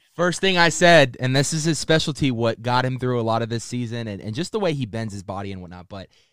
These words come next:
he does this thing where he, like, twists his ankles in and is, like, walking on it.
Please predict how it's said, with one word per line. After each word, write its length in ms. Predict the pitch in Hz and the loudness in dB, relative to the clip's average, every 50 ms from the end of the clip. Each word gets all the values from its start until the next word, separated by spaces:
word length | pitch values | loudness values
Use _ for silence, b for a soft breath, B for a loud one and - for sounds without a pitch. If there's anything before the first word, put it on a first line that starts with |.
| b b | b b
he 180 | _ 127 139 | _ -14 -12
does 300 | 127 113 143 160 185 170 | -8 -4 -4 -2 -2 -4
this 240 | - 190 196 185 - | -4 -6 -6 -6 -8
thing 460 | - - 147 143 143 139 135 127 120 - | -10 -8 -6 -6 -4 -6 -6 -8 -12 -10
where 220 | - 120 117 113 | -8 -8 -8 -8
he, 180 | 110 120 120 120 | -8 -8 -8 -8
like, 240 | 110 104 101 98 | -8 -8 -10 -12
twists 460 | - - - - 156 - - - - - | -14 -16 -12 -10 -10 -10 -10 -10 -12 -10
his 200 | - 170 131 - - | -10 -10 -10 -12 -14
ankles 460 | - 127 135 139 - 123 120 107 95 | -12 -12 -12 -12 -12 -12 -12 -12 -12
in 240 | 87 104 98 98 98 | -14 -12 -12 -12 -12
and 120 | 92 98 | -12 -12
is, 220 | 101 104 104 95 101 | -12 -12 -12 -12 -12
like, 340 | 110 107 104 95 _ _ _ _ _ _ _ | -10 -10 -10 -12 _ _ _ _ _ _ _
walking 800 | _ 107 104 104 117 120 127 139 156 160 _ - 143 127 117 110 - | _ _ _ -10 -4 -2 0 0 0 -2 _ -10 -10 -10 -10 -10 -10
on 240 | - 113 120 120 123 | -10 -8 -6 -6 -6
it. 160 | 117 95 95 | -6 -8 -10